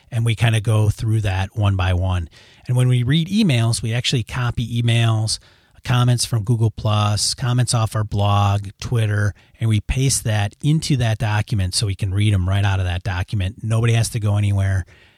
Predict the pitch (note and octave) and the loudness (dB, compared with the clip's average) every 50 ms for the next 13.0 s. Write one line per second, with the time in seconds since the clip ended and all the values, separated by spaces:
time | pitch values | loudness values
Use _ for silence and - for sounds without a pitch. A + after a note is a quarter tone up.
0 | _ _ _ - G#2+ G2+ G2+ G2 F#2 - - - G#2 G2 F#2+ - - G2 F#2+ F#2+ | _ _ _ -6 -4 -2 -2 -2 -4 -4 -4 -2 -2 -2 -2 0 0 0 0 0
1 | F2+ F2+ G2 F#2+ F2+ D#2+ F#2+ - - - - - - - _ _ _ _ _ - | 0 0 -2 -2 -2 -2 -4 -4 -4 -2 -2 -2 -4 -8 _ _ _ _ _ -20
2 | - _ _ _ _ _ _ _ _ - A#2 A2 G#2+ G#2 G2+ G2 G2 G2 F#2+ F#2+ | -20 _ _ _ _ _ _ _ _ -4 -2 0 0 0 0 0 -2 -2 -4 -6
3 | - _ _ _ _ _ _ _ _ _ _ _ _ _ - - - B2+ A#2 B2+ | -8 _ _ _ _ _ _ _ _ _ _ _ _ _ -8 -4 -2 -2 0 0
4 | C#3 C#3+ C#3 C3+ C3 A#2 - A#2 A2 A2+ A#2 A#2+ - - - G#2 G#2+ A#2+ C3 C3 | -2 0 0 -2 0 0 0 -2 0 0 0 -2 -2 -4 -4 -2 0 0 0 2
5 | C3 C3 C3 B2+ C3+ C3 C3+ C3+ C#3 - _ - C#3+ C3 C#3 D3 D3+ D#3 C#3+ C3 | 2 0 2 2 0 0 0 -2 -2 -6 _ -4 -2 0 0 0 2 2 0 0
6 | - - C#3+ C#3 C3 - B2+ G#2 - - C3+ C#3+ D3+ D3+ C3+ B2+ A#2 A#2+ B2+ A#2+ | -2 -2 -2 -2 -2 -4 -4 -6 -4 -2 0 0 0 0 0 2 2 0 0 -2
7 | - - A2 G#2 - - A#2 A2+ A2 G#2+ G2 - - - - - _ _ _ _ | -2 -6 -8 -6 -2 -2 0 2 2 2 0 -2 -4 -8 -16 -20 _ _ _ _
8 | _ _ _ _ _ _ _ _ _ _ _ _ _ _ _ _ _ _ - B2+ | _ _ _ _ _ _ _ _ _ _ _ _ _ _ _ _ _ _ -4 -2
9 | A2 A2 G#2+ G#2+ G#2+ A2 - - _ _ _ _ - G2 - _ _ - D#3 C#3 | -2 0 0 0 0 -2 -4 -8 _ _ _ _ -20 -20 -20 _ _ -4 -2 -2
10 | D3+ A2 - - - C#3+ C#3 C#3 C#3 C3 B2 G#2+ - - D#3 F3+ G#3 G3 - C#3 | -2 -2 -4 -6 -4 -2 0 2 2 0 0 0 -2 -2 -2 -2 -2 -2 0 0
11 | A#2+ B2 A#2+ - - A#2+ B2 B2 A#2+ A#2 B2 C3 C3 B2+ A#2 A2+ A2+ G2 G2+ A2+ | 0 -2 -2 -2 -2 0 0 2 0 0 0 0 2 2 2 0 0 0 0 0
12 | G#2+ F#2+ - G2 - - - - B2+ A#2+ A#2+ - C#3+ C3 B2+ B2+ B2+ B2 A#2+ A#2+ | 0 0 -2 -4 -6 -6 -6 -2 -2 -2 -2 -2 -2 0 0 0 0 0 0 -2